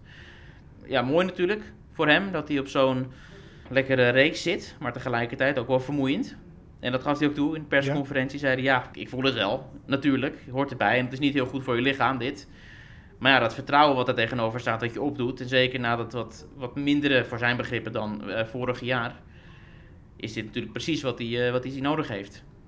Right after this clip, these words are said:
Speaker 2: Ja, en er kwam nog een, eh, geweldig mooi, eh, persbericht naar buiten dat, eh, Medvedev mee gaat doen aan Libema Open. De finalist van vorig jaar, van wie Tim natuurlijk in die, eh, finale won. Eh, Tim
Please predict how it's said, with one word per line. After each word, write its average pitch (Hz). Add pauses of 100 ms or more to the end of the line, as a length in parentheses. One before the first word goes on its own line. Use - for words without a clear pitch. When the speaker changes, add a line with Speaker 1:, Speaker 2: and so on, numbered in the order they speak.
(1600)
Speaker 2:
Ja, 202
en 202
er 214
kwam 202
nog 156
een, 151
eh, 143
geweldig 170
mooi, 165
eh, 151
persbericht 185
naar 151
buiten 143
dat, 202
eh, 139
Medvedev 151
mee 160
gaat 156
doen 151
aan 135
Libema 151
Open. 170 (600)
De 156
finalist 185
van 156
vorig 147
jaar, 214 (200)
van 165
wie 160
Tim 190
natuurlijk 156
in 151
die, 139
eh, 131
finale 139
won. 196 (280)
Eh, 147
Tim 151